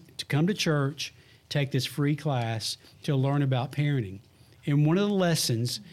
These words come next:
is about the generational cycle of sin. There is a biblical thing called the generational cycles of sin.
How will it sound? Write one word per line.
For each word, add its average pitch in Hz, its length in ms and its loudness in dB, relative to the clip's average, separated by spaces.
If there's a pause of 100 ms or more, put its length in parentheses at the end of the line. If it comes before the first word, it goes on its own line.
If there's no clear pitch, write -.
(340)
is 139 220 0
about 147 420 0 (400)
the 131 340 0 (260)
generational 151 1080 2 (220)
cycle 135 840 -2 (840)
of 113 120 -4
sin. 101 460 -2 (1080)
There 156 220 2
is 170 120 2
a 147 140 4
biblical 165 560 0
thing 151 340 2
called 131 320 0
the 131 180 2
generational 151 840 2
cycles 135 680 -2
of 117 100 -4
sin. 113 520 0